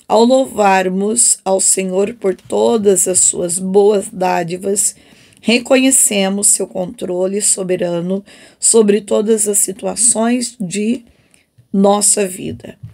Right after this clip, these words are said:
Ana louvou a Deus por ele ser uma rocha firme, forte e imutável.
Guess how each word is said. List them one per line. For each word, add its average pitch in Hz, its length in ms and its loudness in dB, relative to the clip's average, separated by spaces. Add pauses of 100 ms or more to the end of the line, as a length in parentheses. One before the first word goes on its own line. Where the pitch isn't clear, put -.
(220)
Ana 233 300 4
louvou 208 680 2
a 208 160 0
Deus 196 480 2
por 190 200 -4
ele 185 320 2
ser 185 460 -2
uma 196 280 -4
rocha 185 640 -2 (260)
firme, 190 560 0
forte 196 540 -2
e 196 40 -2
imutável. 180 800 -4